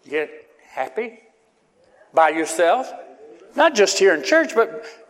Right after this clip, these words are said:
by yourself. Do you ever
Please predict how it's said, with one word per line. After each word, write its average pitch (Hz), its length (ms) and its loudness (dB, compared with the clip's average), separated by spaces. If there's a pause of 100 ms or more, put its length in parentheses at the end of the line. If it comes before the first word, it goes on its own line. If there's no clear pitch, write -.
(120)
by 165 200 6
yourself. 208 580 6 (1400)
Do 143 60 -2
you 170 80 4
ever 170 480 2